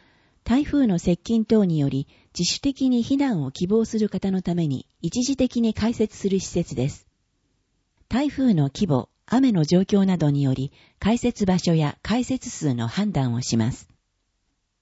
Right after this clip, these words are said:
指定避難所、市内三十三カ所とは異なります。令和五年度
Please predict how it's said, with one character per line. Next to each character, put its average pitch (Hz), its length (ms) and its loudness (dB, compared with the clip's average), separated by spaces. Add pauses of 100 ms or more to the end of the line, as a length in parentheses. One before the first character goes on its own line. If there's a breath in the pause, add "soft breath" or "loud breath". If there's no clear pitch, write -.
(500)
指 - 140 -14
定 269 220 4
避 240 160 -4
難 196 260 0
所、 156 220 0 (280)
市 - 140 -8
内 202 180 -2
三 226 300 -2
十 131 180 -6
三 208 260 -2
カ 202 140 -4
所 - 220 -6 (140)
と 160 100 -4
は 120 180 -8
異 202 240 -2
な 190 120 2
り 156 120 2
ま 131 160 -2
す。 - 180 -20 (1600)
令 262 220 2
和 156 160 2
五 151 120 2
年 165 280 0
度 120 180 0